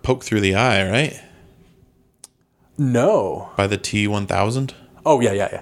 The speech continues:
Speaker 1: Yeah.
Speaker 2: Okay.
Speaker 1: It just, like,
Speaker 2: It just, like,
Speaker 1: his finger
Speaker 2: she gave
Speaker 1: turns
Speaker 2: his
Speaker 1: into a
Speaker 2: dad, she
Speaker 1: giant
Speaker 2: gave his dad that.
Speaker 1: Oh, okay.
Speaker 2: She was the T one thousand at that point.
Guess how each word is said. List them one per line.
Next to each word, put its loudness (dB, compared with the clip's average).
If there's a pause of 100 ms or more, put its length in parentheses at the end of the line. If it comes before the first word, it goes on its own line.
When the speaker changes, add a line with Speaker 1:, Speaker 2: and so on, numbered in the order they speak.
Speaker 1:
Yeah. 0
Speaker 2:
Okay. -4
Speaker 1:
It -4
just, -2
like, 0 (240)
Speaker 2:
It -10
just, 0
like, 0
Speaker 1:
his 0
finger 2
Speaker 2:
she 2
gave 2
Speaker 1:
turns -2
Speaker 2:
his 2
Speaker 1:
into 0
a 2
Speaker 2:
dad, 0
she 0
Speaker 1:
giant 2
Speaker 2:
gave 2
his -4
dad 0
that. -6 (180)
Speaker 1:
Oh, 2
okay. -6 (520)
Speaker 2:
She -2
was 2
the -2
T -4
one -2
thousand -4
at -12
that -4
point. -6